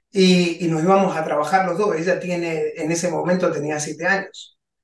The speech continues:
Entonces la encerraba en un cuartito, iba a poner los pisos, iba a poner el piso, y de ahí es como que empezó otra vez, salió ese trauma tan grande de mi vida,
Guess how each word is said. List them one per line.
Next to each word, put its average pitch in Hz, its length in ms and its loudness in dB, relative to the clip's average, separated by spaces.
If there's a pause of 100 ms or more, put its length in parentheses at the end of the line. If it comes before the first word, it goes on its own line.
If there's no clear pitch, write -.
(120)
Entonces 160 400 2
la 139 120 0
encerraba 175 560 0
en 196 100 4
un 190 140 4
cuartito, - 720 0 (320)
iba 170 260 2
a 147 60 2
poner 135 260 -2
los 135 200 -10
pisos, 196 520 2
iba 147 100 0
a - 40 -2
poner 139 240 0
el 147 40 -4
piso, 214 380 -2
y 180 120 0
de 165 160 -2
ahí 208 460 0 (240)
es 170 180 -2
como 180 280 6
que 156 120 -4
empezó 151 760 0
otra 156 420 0
vez, 170 500 -2 (160)
salió 180 380 2
ese 185 240 0
trauma 175 540 4
tan 190 180 2
grande 180 380 2
de 143 200 -4
mi 143 220 -4
vida, 151 480 -2